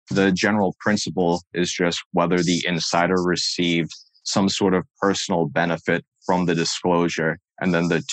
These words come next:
two examples he gave are a pecuniary gain or a reputational benefit that translates into future earnings. Well, that's not really the case here. Well, first of all,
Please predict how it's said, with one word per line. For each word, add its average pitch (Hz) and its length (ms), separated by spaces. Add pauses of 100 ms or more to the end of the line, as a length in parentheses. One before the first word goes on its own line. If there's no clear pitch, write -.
two 98 380 (100)
examples 90 800 (120)
he 90 100
gave 82 340
are 80 360 (180)
a 87 80
pecuniary 90 880
gain 87 480
or 87 180
a 82 60
reputational 85 800 (100)
benefit 82 460
that 80 120
translates 82 640
into 82 320
future 82 400
earnings. 101 560 (200)
Well, 101 480
that's 104 240
not 92 240
really 92 520
the 85 120 (100)
case 92 400
here. 85 400 (400)
Well, 95 200 (120)
first 127 260
of 87 120
all, 85 280